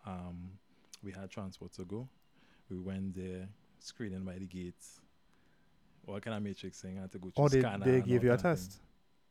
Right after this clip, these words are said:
Speaker 1: No, they didn't give me no test.
Speaker 2: Oh, I thought they tested you.
Speaker 1: Oh, for covid?
Speaker 2: Yeah.
Speaker 1: Oh, yeah, yeah, yeah. We
Speaker 2: How
Speaker 1: had,
Speaker 2: does that
Speaker 1: um,
Speaker 2: feel? I don't know. I've never had it.
Speaker 1: <sighs> It's not nice.
Speaker 2: Is it as bad as,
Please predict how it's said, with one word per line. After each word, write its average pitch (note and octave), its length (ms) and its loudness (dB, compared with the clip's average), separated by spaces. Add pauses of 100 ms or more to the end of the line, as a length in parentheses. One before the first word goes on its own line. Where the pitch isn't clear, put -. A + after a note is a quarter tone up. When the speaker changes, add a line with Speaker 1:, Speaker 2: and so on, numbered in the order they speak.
(360)
Speaker 1:
No, G#2+ 120 0
they A#2+ 60 -2
didn't E3 120 0
give G2 80 -2
me E2+ 100 -4
no F#2+ 80 -8 (100)
test. - 140 -16 (180)
Speaker 2:
Oh, C3 100 4
I B2+ 80 6
thought C3+ 160 2
they C3+ 60 8
tested B2 340 2
you. A2+ 160 2 (1040)
Speaker 1:
Oh, A2 100 2
for A2+ 140 0
covid? B2+ 320 0 (120)
Speaker 2:
Yeah. A#2+ 320 4 (220)
Speaker 1:
Oh, D3 60 10
yeah, F3+ 180 10
yeah, A2 180 2
yeah. - 120 -10 (360)
We F#3+ 80 -4
Speaker 2:
How C#3+ 80 6
Speaker 1:
had, D3 60 10
Speaker 2:
does D3 80 8
that D3 160 8
Speaker 1:
um, - 60 -2
Speaker 2:
feel? B2 220 4
I A2+ 100 2
don't A#2+ 140 2
know. A2+ 160 0
I've A#2 180 0
never A#2 220 4
had A#2 100 4
it. A2+ 120 0 (1040)
Speaker 1:
<sighs> G#2+ 40 -14 (1120)
It's - 140 -18
not G2 140 -12
nice. - 240 -4
Speaker 2:
Is B2 100 4
it B2+ 60 6
as C#3+ 180 8
bad B2+ 200 10
as, B2+ 360 4